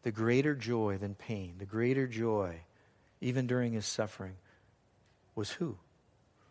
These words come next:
You. It was you that was his joy. For the joy that was set before him, each one of you, he endured the cross.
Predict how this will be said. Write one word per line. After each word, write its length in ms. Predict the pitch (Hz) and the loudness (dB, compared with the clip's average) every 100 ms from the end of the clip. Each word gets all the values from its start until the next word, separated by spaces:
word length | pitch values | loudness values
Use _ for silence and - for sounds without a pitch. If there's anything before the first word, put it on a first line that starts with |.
| _ _ _ _ _ _ _ _ _ _ - | _ _ _ _ _ _ _ _ _ _ -4
You. 240 | 135 117 - - _ _ _ _ _ _ _ _ _ _ _ _ _ | -2 -2 -8 -20 _ _ _ _ _ _ _ _ _ _ _ _ _
It 60 | - | -4
was 280 | 113 110 107 | 0 0 2
you 380 | 127 160 131 107 | 4 6 6 4
that 120 | 120 | 2
was 140 | 107 | 0
his 180 | 123 107 | -2 -2
joy. 520 | 98 107 117 107 95 92 - - - - | -2 0 2 0 -2 -6 -16 -20 -20 -4
For 120 | 127 | -2
the 160 | 110 | -2
joy 640 | 104 - - 131 139 123 104 | -4 -6 -2 2 4 4 2
that 160 | 110 | 0
was 140 | - - | -2 -4
set 300 | - 107 - | -2 -2 -2
before 380 | 104 - 113 | -6 0 0
him, 200 | 107 104 98 - - - | 2 -2 -4 -14 -16 -6
each 320 | 131 135 - - | -6 -4 -8 -10
one 320 | 98 117 117 - | -6 -2 -2 -4
of 200 | 101 95 | -8 -8
you, 360 | 98 107 98 92 _ _ _ _ _ _ _ _ _ _ _ _ _ _ | -6 -6 -6 -10 _ _ _ _ _ _ _ _ _ _ _ _ _ _
he 180 | 120 107 | -2 -2
endured 360 | 98 101 101 | 0 -2 -2
the 60 | 98 | -4
cross. 600 | - 92 82 82 - | -6 -8 -8 -16 -20